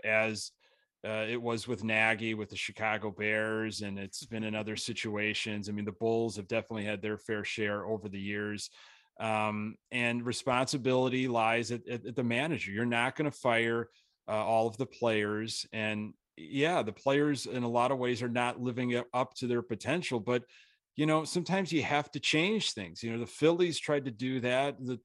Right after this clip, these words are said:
Speaker 1: the Toronto Blue Jays recently did that. And, you know, I've had messages sent to me from fans, you know, all over the country, uh, that are fans of different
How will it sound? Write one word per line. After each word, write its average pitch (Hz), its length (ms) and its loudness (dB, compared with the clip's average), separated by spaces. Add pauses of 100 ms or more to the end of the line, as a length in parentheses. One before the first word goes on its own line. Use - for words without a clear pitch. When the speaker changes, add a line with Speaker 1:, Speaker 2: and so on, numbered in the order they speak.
Speaker 1:
the 135 100 -2
Toronto 139 420 2
Blue 131 320 0
Jays 123 440 0
recently 120 680 -2 (340)
did 117 240 2
that. 120 360 4
And, 113 140 -2 (640)
you 139 140 0
know, 135 80 4
I've 139 260 6
had 139 380 2
messages 139 560 0
sent - 260 0
to 135 100 -2
me 131 160 2
from 117 420 -2 (760)
fans, 143 600 4
you 135 100 -2
know, 123 120 2
all 135 240 6
over 131 500 4
the 113 100 -2
country, 131 720 0
uh, 113 220 -2
that 120 160 -2
are 117 160 0
fans 135 360 0
of 120 100 -4
different 139 420 -2